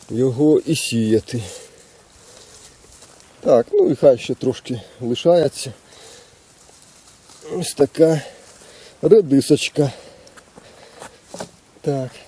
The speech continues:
А, ще ось хочу показати, як підросла гарна капуста. Оце була, ну, дуже слабенька. Урожай капусти в цьому році, ну, в принципі, дуже хороший. Особливо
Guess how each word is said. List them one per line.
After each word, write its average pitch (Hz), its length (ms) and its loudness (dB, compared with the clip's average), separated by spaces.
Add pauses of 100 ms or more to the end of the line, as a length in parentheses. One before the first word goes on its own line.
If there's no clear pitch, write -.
(260)
А, 151 280 6
ще - 260 0
ось 160 180 2
хочу 156 280 0
показати, 151 680 4 (1080)
як 147 480 2
підросла 151 480 4
гарна 135 480 4 (1000)
капуста. 127 600 -2 (580)
Оце 185 280 4
була, 165 540 8
ну, 175 120 -4
дуже 160 220 2
слабенька. 147 760 4 (560)
Урожай 165 440 6
капусти 180 420 2
в 147 60 2
цьому 160 240 4
році, 170 440 4 (840)
ну, 165 120 2
в 147 40 2
принципі, 170 440 2
дуже 156 280 2
хороший. 113 540 2 (400)
Особливо 160 800 2